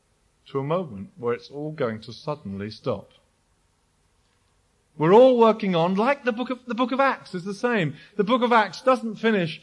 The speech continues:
"And so they took Rome! Whoa!" You know, it doesn't say that. It just says,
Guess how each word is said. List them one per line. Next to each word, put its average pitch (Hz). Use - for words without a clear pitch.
"And 208
so 262
they 262
took 277
Rome! 233
Whoa!" 226
You 196
know, 190
it 196
doesn't 214
say 254
that. 160
It 185
just 220
says, 196